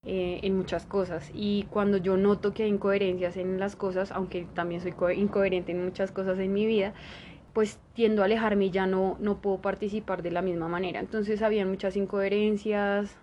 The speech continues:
eh, cosas históricas, eh, de la iglesia, las monjas no eran coherentes, el, el cura no era coherente, entonces no era coherente con lo que yo quería, eh, para mi vida en ese momento y digamos que me, me volví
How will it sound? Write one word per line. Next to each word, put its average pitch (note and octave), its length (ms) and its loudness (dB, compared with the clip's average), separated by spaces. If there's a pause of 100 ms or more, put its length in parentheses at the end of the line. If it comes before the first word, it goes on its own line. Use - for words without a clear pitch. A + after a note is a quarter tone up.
(180)
eh, F#3+ 240 -6
cosas G3+ 320 -4
históricas, F#3+ 640 -8 (760)
eh, F#3 380 0
de F#3+ 100 0
la G3 80 4
iglesia, F#3+ 920 2 (240)
las G#3 220 2
monjas G3+ 320 4
no G3+ 140 4
eran F#3+ 180 2
coherentes, F#3+ 920 2
el, F#3+ 200 -2
el G3 240 -2
cura G3 280 4
no F#3 80 2
era F3+ 160 2
coherente, G3 720 0 (480)
entonces G#3 220 2
no A3 80 6
era A3 160 6
coherente G#3+ 440 6
con G3+ 180 2
lo G3 100 2
que G#3 180 2
yo G3 160 0
quería, F#3+ 480 0 (600)
eh, F#3+ 440 0
para G3 160 2
mi G3+ 120 4
vida F#3 120 4
en F3+ 80 0
ese G3+ 140 0
momento B3+ 400 4
y G#3+ 220 2
digamos F3+ 400 4
que F#3+ 400 0 (320)
me, F#3+ 680 2
me G3+ 200 0
volví F#3 640 -2